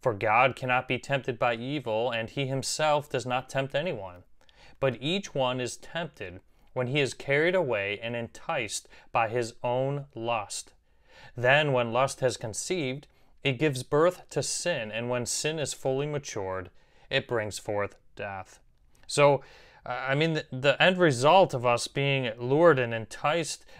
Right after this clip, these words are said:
by our own desires and lust is destruction and death. Following your evil desires never ends well.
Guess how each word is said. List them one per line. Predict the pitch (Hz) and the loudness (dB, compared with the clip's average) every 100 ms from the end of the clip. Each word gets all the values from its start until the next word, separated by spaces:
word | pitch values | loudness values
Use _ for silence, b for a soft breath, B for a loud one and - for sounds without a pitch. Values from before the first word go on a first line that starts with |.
| B | B
by | 123 | -2
our | 123 127 131 | 0 2 2
own | 139 147 127 B B | 2 2 -2 B B
desires | - 123 131 160 160 135 110 | -6 2 6 6 8 4 2
and | 104 107 | -8 -4
lust | 127 156 110 - - - | -2 0 -2 -6 -6 -4
is | 123 | -4
destruction | - 127 - - 151 - - 104 107 b b b - | -6 -8 -8 -2 -2 -2 -8 -8 -10 b b b -6
and | 117 117 - b - | -4 -4 -8 b -8
death. | 127 113 101 - - _ _ _ - _ - - - - _ _ _ _ b b | -4 -4 -6 -8 -20 _ _ _ -20 _ -20 -20 -20 -20 _ _ _ _ b b
Following | - 147 170 190 | 6 6 6 2
your | 147 117 | 2 0
evil | 113 139 135 | 0 -2 0
desires | 110 107 95 104 98 92 92 - | -2 -4 -2 -2 -2 -4 -6 -12
never | 104 104 120 135 110 101 90 b b 113 | -12 -4 -2 -2 -2 -4 -6 b b -10
ends | 107 98 | -8 -8
well. | 98 90 85 87 | -6 -8 -8 -18